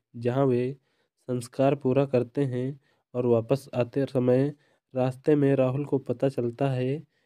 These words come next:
कि उसे मिनाम्मा से प्यार हो गया है और वह उसे नहीं बताता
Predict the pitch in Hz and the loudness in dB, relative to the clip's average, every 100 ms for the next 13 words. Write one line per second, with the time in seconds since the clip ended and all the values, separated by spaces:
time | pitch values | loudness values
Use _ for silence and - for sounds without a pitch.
0 | _ _ 139 - 127 143 143 127 120 123 | _ _ -6 -4 2 4 6 6 4 4
1 | 139 139 127 127 147 _ _ _ _ 131 | 2 2 -2 -4 -6 _ _ _ _ 0
2 | 120 113 107 104 113 113 117 - _ _ | 0 0 -4 -4 -8 -10 -12 -18 _ _
3 | _ _ _ _ _ _ _ 131 135 131 | _ _ _ _ _ _ _ 2 4 4
4 | 127 - 120 117 131 120 131 120 117 113 | 2 -2 -8 0 0 0 0 0 0 -2
5 | 117 117 123 | 0 0 -2